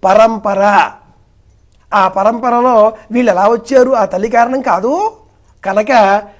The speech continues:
సమాధానం చెప్పుకుంటే మట్టుకు ఒక సంవత్సరం పాటు తప్పనిసరిగా మృతాశౌచము ఆ మనముడు పాటించవలసి ఉంటుంది. ఒక సంవత్సర కాలం పాటు అతను వివాహం చేసుకోకూడదు అంటూ ధర్మం చెబుతుంది.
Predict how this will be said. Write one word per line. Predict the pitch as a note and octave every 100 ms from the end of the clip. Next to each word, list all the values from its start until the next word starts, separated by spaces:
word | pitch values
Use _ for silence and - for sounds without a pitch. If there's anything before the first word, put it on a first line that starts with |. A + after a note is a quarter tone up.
| _
సమాధానం | - F#3 G#3 A#3 A#3 A#3
చెప్పుకుంటే | A3 A3 F#3+ G#3 G#3 G#3+
మట్టుకు | F3+ D#3+ A3 F#4 A4+ - _ _ _ -
ఒక | A3+ F3
సంవత్సరం | - F3+ F#3+ G3+ F#3+
పాటు | G#3 A#3 F#4 F#3+ - _ -
తప్పనిసరిగా | D#3+ - A3+ A3+ A3 A3+ A#3 G3 F#3 - _ _ -
మృతాశౌచము | F3+ F#3+ F3 F3 E3 F3 G3+ F3 D3+ - _ _ -
ఆ | E3
మనముడు | D3+ D3 G3 A#3+
పాటించవలసి | - C#3+ C#3+ D#3 D#3+ D3 D3
ఉంటుంది. | F3 D#3+ D#3+
ఒక | G3+ B3
సంవత్సర | B3 A#3 A#3 A3+
కాలం | G3+ G3+ F#3+
పాటు | G3 C4
అతను | C#4 A3
వివాహం | F#3+ G#3 G3+ G3+
చేసుకోకూడదు | F#3+ D#3 G3+ F#3+ F#3+ F#3
అంటూ | F#3+ A3
ధర్మం | G3 F3 A#3
చెబుతుంది. | G3+ F3+ F#3 G#3 F3+ G#3 G#3